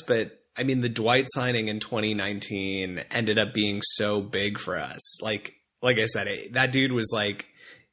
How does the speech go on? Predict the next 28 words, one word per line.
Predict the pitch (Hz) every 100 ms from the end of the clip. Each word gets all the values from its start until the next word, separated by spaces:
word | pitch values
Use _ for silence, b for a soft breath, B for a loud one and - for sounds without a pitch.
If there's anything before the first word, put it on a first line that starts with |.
| _ _ _
he | 135 156 151
came | 180 156
up | 120
huge | - 160 151
for | - 127
us | 123
in | 120
the | 104
playoffs | 113 107 113 113 120 -
going | 110 107
against | 104 104 -
Jokic. | 98 104 107 107 101 - -
You | 95
know, | 92
Jokic, | 101 104 110 104
who | -
ended | 101 104 101
up, | - -
ended | 113 113
up | 110 -
essentially | 107 - 110 110 107 107
winning, | 107 107
like, | 107 107
back-to-back | 104 104 110 104 107
M | 104 104
V | 101
Ps | 127 127 117 110 104
and, | 95 87